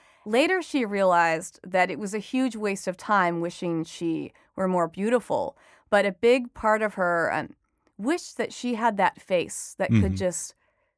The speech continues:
Speaker 1: say it all. Like, especially in a romantic role, like in French Lieutenant's Woman,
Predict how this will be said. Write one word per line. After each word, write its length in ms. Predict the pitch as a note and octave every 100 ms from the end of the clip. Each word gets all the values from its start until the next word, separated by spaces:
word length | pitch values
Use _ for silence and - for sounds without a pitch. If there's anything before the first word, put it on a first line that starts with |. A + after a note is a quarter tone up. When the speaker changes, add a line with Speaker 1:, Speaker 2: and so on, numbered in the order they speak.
| _
Speaker 1:
say 380 | - - A#3+ A#3
it 80 | A3+
all. 440 | F#3 E3+ - - _ _ _ -
Like, 160 | G#3
especially 460 | - G3+ A#3+ A3+ C4
in 60 | G3+
a 60 |
romantic 520 | F3+ F3 F3 F#3 F#3 -
role, 180 | E3 D#3
like 180 | C#3+
in 140 | E3 E3
French 320 | - F3 -
Lieutenant's 480 | G3 F#3 F#3+ F3+ D3+
Woman, 520 | G#3 B3+ F3 D3+ F3+